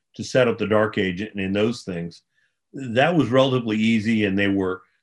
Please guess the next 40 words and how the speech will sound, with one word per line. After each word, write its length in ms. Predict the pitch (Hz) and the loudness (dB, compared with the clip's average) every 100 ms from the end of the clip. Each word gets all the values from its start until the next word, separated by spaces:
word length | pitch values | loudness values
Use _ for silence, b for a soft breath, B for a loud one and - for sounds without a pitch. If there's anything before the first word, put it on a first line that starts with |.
| - | -6
they 80 | 117 | -2
were 160 | 110 98 | 0 0
great 440 | 117 123 123 127 | 4 6 4 0
and 140 | 104 | -4
allowed 340 | 101 104 110 107 | -2 0 2 2
me 120 | 107 | 2
to 100 | 101 | 0
do 260 | 110 107 104 | 2 2 2
whatever 380 | 98 104 107 | 2 0 2
I 60 | 101 | 2
wanted 300 | 98 95 87 | 0 -4 -8
to 80 | 101 | -8
do. 440 | 113 135 110 90 - _ _ _ _ _ _ _ - | -2 0 0 -2 -6 _ _ _ _ _ _ _ 0
But 140 | 123 | 0
when 240 | 123 123 117 | 2 0 0
it 140 | - | -4
came 220 | 165 214 | -2 0
to 60 | 208 | 2
Master 480 | 139 131 131 123 98 | 2 0 -2 -4 -4
of 180 | 90 | -4
War, 560 | 139 220 214 90 85 87 _ _ _ _ _ _ _ _ _ - | -2 2 2 2 0 -6 _ _ _ _ _ _ _ _ _ -10
suddenly 1040 | - 170 214 160 127 123 120 113 113 113 _ _ _ 135 | 2 4 4 4 2 2 2 2 0 -4 _ _ _ 0
everything 380 | 147 165 165 | 4 4 4
had 160 | 127 110 | 2 2
flipped 280 | 147 143 127 | 2 2 2
around, 560 | 107 120 120 107 87 | 0 2 2 0 0
and 120 | 92 104 | 0 2
I 140 | 160 | 2
was, 220 | 139 113 | 2 0
I, 200 | 117 113 113 | -2 -2 -2
Master 400 | 127 196 202 127 | 0 0 0 0
of 80 | |
War 240 | 107 117 104 | 2 2 2
I 40 | |
had 120 | 104 | 0
a 60 | 92 | 0
lot 160 | 101 104 | -2 -4
of 100 | - | -4
trouble 320 | 110 107 92 | -4 -2 -2
with, 280 | 80 82 | -2 -4